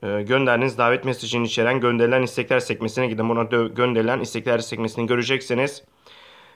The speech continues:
Ee, iptal etmek istediğiniz davet mesajının yanındaki iptal et düğmesini tıklayarak davet mesajını iptal edebilir, yani geri alabilirsiniz. Bunun için elimizi ve ekrandaki adımları takip etmelisiniz. Bu adımları takip ettiğinizde davet mesajını kolaylıkla iptal edebileceğinizi Instagram üzerinden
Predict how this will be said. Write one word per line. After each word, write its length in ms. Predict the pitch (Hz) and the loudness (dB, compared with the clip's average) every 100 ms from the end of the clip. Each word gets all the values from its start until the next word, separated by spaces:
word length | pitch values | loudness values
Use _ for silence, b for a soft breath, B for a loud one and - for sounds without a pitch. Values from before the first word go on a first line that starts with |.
| B B | B B
Ee, 400 | 113 120 117 110 | 0 2 4 2
iptal 280 | 131 165 151 | 0 0 0
etmek 220 | 156 139 | 0 -4
istediğiniz 300 | - 143 135 | -2 -4 -2
davet 260 | 123 127 139 | 0 0 -2
mesajının 360 | 127 - - | -4 -4 -2
yanındaki 280 | 127 117 110 | 0 0 -2
iptal 240 | 135 135 120 | -2 0 -2
et 120 | 117 | -2
düğmesini 400 | 120 110 107 110 | -2 -2 -2 -4
tıklayarak 480 | 135 127 113 127 - | -4 0 2 2 0
davet 300 | 120 127 127 | 0 0 -2
mesajını 460 | 127 113 107 117 | -6 -4 -2 -2
iptal 280 | 127 127 131 | -2 0 0
edebilir, 400 | 123 113 113 135 | 2 0 -2 -2
yani 440 | 120 104 110 131 104 | 0 0 0 -2 -2
geri 200 | 123 120 | 0 2
alabilirsiniz. 720 | 127 123 127 120 - 131 143 | 2 2 2 0 -2 -2 -2
Bunun 120 | 127 | -2
için 180 | 113 120 | -2 0
elimizi 320 | 117 117 113 | 0 0 -2
ve 40 | 120 | -2
ekrandaki 380 | 117 117 113 | 0 -2 0
adımları 380 | 120 117 - - | 0 -2 -4 -4
takip 320 | 104 110 110 | 0 0 0
etmelisiniz. 680 | 131 135 131 127 135 139 - - B B B B B - | -2 0 -2 -2 -2 -2 -4 -18 B B B B B 0
Bu 100 | 139 | 2
adımları 340 | 123 110 107 | 2 2 0
takip 300 | 135 131 120 | 0 0 -2
ettiğinizde 480 | 117 113 107 123 131 | -4 -4 -2 0 2
davet 260 | 123 123 | 4 4
mesajını 520 | 123 113 107 113 127 131 | 0 -4 -2 0 0 0
kolaylıkla 500 | 123 110 107 127 131 | 0 0 0 2 2
iptal 340 | 110 - 123 | 0 -2 0
edebileceğinizi 720 | 113 113 113 101 117 110 107 | 0 -2 -4 -2 -2 -2 -2
Instagram 400 | 131 113 120 117 | -4 -2 -2 0
üzerinden 560 | 113 120 104 113 135 | -2 -2 -2 0 -2